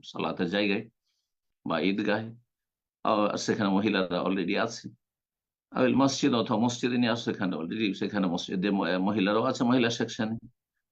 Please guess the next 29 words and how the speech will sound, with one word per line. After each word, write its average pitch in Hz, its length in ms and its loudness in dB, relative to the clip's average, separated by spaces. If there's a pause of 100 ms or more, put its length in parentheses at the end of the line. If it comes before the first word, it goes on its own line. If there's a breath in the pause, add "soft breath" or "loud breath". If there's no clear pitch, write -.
ফাইন্নাহা 175 380 2
তুসাল্লি 160 420 2
আলাইহি, 127 260 2
তাহলে 143 220 2
মহিলারাও 156 760 2
সালাত 117 460 -2
আদায় 107 240 0
করবে 101 380 -4
জানাজার 104 520 0
মুসলিমদের 90 500 -4
সাথে। - 460 -4 (800)
ওয়ালাহা 135 360 2
মিনাল 156 260 2
আজরি 160 260 0
মিসলু 143 280 0
মা 123 140 2
লির 120 160 -2
রাজুলি 151 540 0 (380)
ফিস 113 200 -8
সালাত 117 320 -2
ওয়াত 90 180 -2
তাজিয়া, 82 480 -4
আর 131 280 0
মহিলারাও 131 580 4
সেই 135 240 0
সওয়াবই 117 400 -2
হাসিল 127 360 -2
করবে 110 360 -4
কিরাতের, 107 540 -2